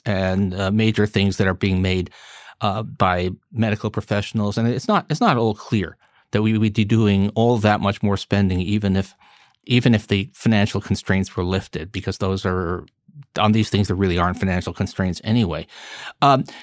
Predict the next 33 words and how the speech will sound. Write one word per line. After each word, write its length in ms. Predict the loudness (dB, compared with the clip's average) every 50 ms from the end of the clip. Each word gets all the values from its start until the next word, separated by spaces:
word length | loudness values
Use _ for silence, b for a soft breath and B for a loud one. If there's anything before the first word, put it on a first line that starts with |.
| B B
but 140 | 0 2 2
there 100 | 2 2
is 220 | 4 2 2 2 2
a 60 | 0
real 200 | 2 0 0 -2
fiscal 400 | -2 0 0 0 0 0 -2 -2
constraint. 640 | 0 -2 -2 -2 -2 -4 -4 -4 -4 -6 -14 -20 _ _ _ _ -4
If 140 | -2 0
you're 120 | 0 0 2
going 240 | 2 4 4 2 2
to 100 | 0 -4
try 400 | -4 0 0 2 2 2 2 0
to 500 | -2 -2 -2 0 2 2 2 2 0 0
shift 300 | -2 2 0 0 0 0
everything 580 | -2 0 0 0 0 0 0 0 2 2 2 0
to 280 | -2 -4 -2 -2 0
the 320 | 0 -2 -2 -2 -4 -4 0
government 360 | 0 2 2 2 2 0 0
paying 260 | 0 0 2 2 2
all 120 | 2 2
medical 380 | 2 2 2 0 0 -2 -4 -6
bills, 420 | -6 -4 -6 -6 -6 -8 -12 -14 -18 B B B B B B B B B -2
uh, 240 | 0 0 0 0 -2 -2 -2
even 300 | 0 0 2 2 2 2
though 180 | 2 2 2
that 220 | 2 2 0 0 -2 _ _ _ _ _ _ -16
probably 560 | -12 -6 0 0 2 4 4 2 2 0 0
doesn't 400 | 2 2 2 2 2 2 0 0
increase 440 | 2 2 2 2 2 0 -2 -2 -2 0
overall 360 | -2 -2 0 0 -2 -2 -2
health 240 | -4 -4 -4 -4 -6
spending, 480 | -6 -6 -4 -4 -4 -4 -6 -8 -8
I 180 | -6 -6 -6